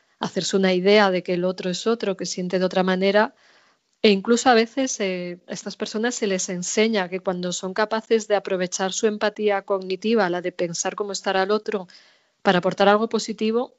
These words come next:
también reciben ellos algo positivo, hasta por el propio interés, ¿no?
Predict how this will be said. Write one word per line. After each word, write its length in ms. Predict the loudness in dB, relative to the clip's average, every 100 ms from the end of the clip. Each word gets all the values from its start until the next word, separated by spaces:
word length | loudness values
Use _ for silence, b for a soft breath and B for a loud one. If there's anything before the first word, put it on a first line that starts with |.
| _
también 280 | -2 0 -2
reciben 400 | -2 -2 0 0
ellos 300 | -2 -4 -4
algo 240 | -4 -4
positivo, 520 | -6 -10 0 2 4
hasta 220 | 0 -2 -2
por 140 | -2
el 80 | -2
propio 340 | -2 0 2
interés, 540 | 0 0 -2 -2 -6 -6
¿no? 240 | -6 -8